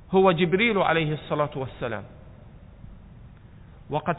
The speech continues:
ثبت في الصحيحين أن حسان بن ثابت رضي الله عنه استشهد أبا هريرة، فقال: "يا أبا هريرة،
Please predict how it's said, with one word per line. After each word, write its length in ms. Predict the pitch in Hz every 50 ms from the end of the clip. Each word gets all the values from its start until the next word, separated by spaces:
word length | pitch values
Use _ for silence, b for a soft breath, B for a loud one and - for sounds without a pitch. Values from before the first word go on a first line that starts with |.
| - -
ثبت 300 | 226 226 208 202 202 190
في 180 | 156 143 - 214
الصحيحين 880 | 190 - - - 160 156 - 160 147 139 - - 160 139 120 113 107 92 - - - - - - - - - - - - - - - - - - - - - - - - - - - - - - - b b b b b b b b b -
أن 200 | 156 165 165 165
حسان 580 | 160 - 175 165 - - - 226 240 233 214 208
بن 180 | 170 160 160 156
ثابت 460 | - - 165 147 127 113 117 - - - - - - - - - - - - - - - - - - - - - - - - - -
رضي 380 | 143 175 214 202 202 170 165
الله 380 | 156 151 151 156 147 135 147 139
عنه 260 | 127 170 180 180 170 165 - - - - - - - - - - - - - - - - - - - - - - - -
استشهد 680 | 170 - - - - 233 240 240 - 196 196 190 165 175
أبا 380 | 165 120 165 185 170 170 165
هريرة، 480 | 147 147 156 151 147 139 127 117 - - - - - - - - - - - - - - - - - - - - - - - - - - - - -
فقال: 360 | - 160 - - 214 208 196 180
"يا 380 | 170 170 190 214 220 202 190
أبا 180 | 180 160 165 156
هريرة، 460 | 143 147 143 139 131 - - -